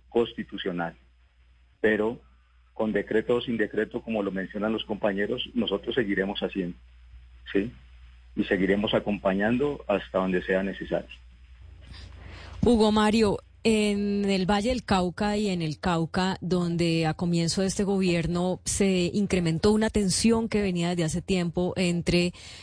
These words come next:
Speaker 2: eh, los trabajadores de los ingenios azucareros y, eh, indígenas, eh,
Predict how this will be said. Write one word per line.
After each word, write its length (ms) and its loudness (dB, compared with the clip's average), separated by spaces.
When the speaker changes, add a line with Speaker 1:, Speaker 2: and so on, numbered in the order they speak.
Speaker 2:
eh, 420 4
los 200 0
trabajadores 520 2
de 60 -4
los 120 0
ingenios 360 0
azucareros 800 -2
y, 400 2
eh, 480 0
indígenas, 960 0
eh, 80 -8